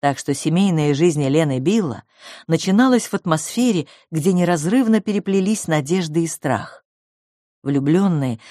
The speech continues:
поклялись оставаться вместе вечно, но в мире, который они унаследовали, сама идея вечности стала лишь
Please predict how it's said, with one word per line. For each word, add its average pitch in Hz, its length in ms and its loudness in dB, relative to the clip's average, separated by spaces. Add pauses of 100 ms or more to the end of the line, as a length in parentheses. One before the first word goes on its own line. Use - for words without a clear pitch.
(160)
поклялись 156 500 2
оставаться 143 500 -2
вместе 156 400 -2
вечно, 170 500 -4 (420)
но 160 160 2
в 151 120 2
мире, 196 400 0 (160)
который 143 380 2
они 143 120 2
унаследовали, 143 800 -2 (480)
сама 208 540 2
идея 165 340 4
вечности 147 760 -6 (160)
стала 220 420 0
лишь 190 340 -2